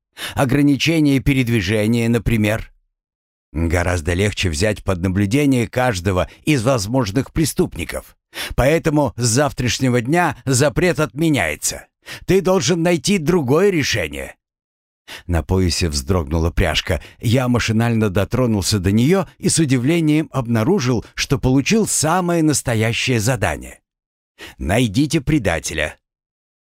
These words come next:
Защита чернокаменного Люциуса была уничтожена одним из жителей королевства.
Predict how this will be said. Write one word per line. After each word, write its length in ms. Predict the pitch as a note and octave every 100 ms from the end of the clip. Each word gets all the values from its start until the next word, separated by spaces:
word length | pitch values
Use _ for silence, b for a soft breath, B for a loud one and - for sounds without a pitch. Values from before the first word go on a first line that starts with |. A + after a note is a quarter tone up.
| - B -
Защита 760 | G2+ C#3 - - D#3 - F#2
чернокаменного 1200 | - B2+ A#2+ B2 A2 B2+ A2 G2+ F#2+ F2+ E2 E2 -
Люциуса 960 | G2+ C#3 F3+ - A2 F2+ E2 F2 C#2+ - B B
была 340 | G#2 B2+ D3 D#3+
уничтожена 920 | C#3+ B2 A#2 - - E3+ C3+ D#3 D3
одним 420 | - A#2+ A#2+ D#3+
из 220 | - D3
жителей 500 | F#2+ G2 A#2+ B2 C3
королевства. 720 | C3 C#3 D3 C3+ - - -